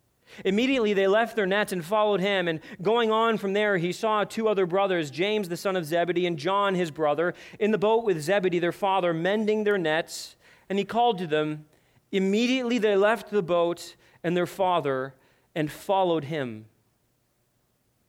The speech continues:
And he went throughout all Galilee, teaching in their synagogues and proclaiming the gospel of the kingdom and healing every disease and every affliction among the people. So his fame spread throughout all Syria, and they brought him all the sick, those afflicted in various diseases and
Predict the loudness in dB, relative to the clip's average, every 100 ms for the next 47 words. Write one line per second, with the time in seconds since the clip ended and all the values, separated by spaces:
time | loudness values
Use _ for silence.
0 | _ -2 2 2 2 2 4 4 4 2
1 | 2 2 2 2 2 0 -4 -12 -2 -2
2 | 0 -2 0 0 0 0 2 2 2 0
3 | -4 -2 0 0 0 2 2 2 0 0
4 | 0 0 -6 -4 -2 -2 0 0 2 0
5 | 0 0 2 0 2 2 2 0 0 -2
6 | -4 -2 -2 -2 0 0 0 -2 -2 -4
7 | -2 -2 0 -2 0 0 0 0 0 -2
8 | -2 -2 0 0 -4 -4 0 0 0 0
9 | 2 0 -2 0 0 0 0 0 2 2
10 | 2 2 -2 -6 -2 0 2 2 0 -6
11 | -2 0 2 2 2 2 2 0 -2 -2
12 | -2 0 0 0 -2 -2 -2 0 0 0
13 | 0 2 2 0 -2 -4 -4 -4 -2 -4
14 | -4